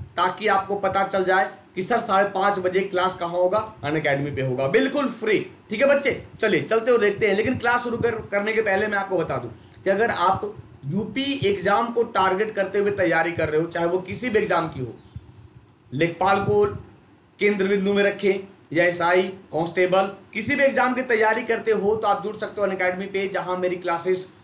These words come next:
पन्द्रह जून से शुरुआत हुई है। पन्द्रह जून से batch शुरू हुआ है, जिनमें से चार पांच class हुआ है क्योंकि पिछले सप्ताह कोई classes हुआ नहीं है। ठीक है,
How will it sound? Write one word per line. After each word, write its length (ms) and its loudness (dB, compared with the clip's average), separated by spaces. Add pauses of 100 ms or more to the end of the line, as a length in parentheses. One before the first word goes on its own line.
(140)
पन्द्रह 300 2
जून 280 -2
से 120 -2
शुरुआत 420 0
हुई 120 -4
है। 140 -10 (420)
पन्द्रह 260 2
जून 240 -2
से 100 0
batch 240 0
शुरू 240 0
हुआ 160 2
है, 340 -4 (160)
जिनमें 220 0
से 120 -2
चार 340 0
पांच 240 2
class 360 -2
हुआ 120 0
है 40 0
क्योंकि 220 -6
पिछले 300 -10
सप्ताह 280 -10
कोई 140 -4
classes 500 -6 (440)
हुआ 140 0
नहीं 220 -2
है। 160 -10
ठीक 140 -4
है, 300 0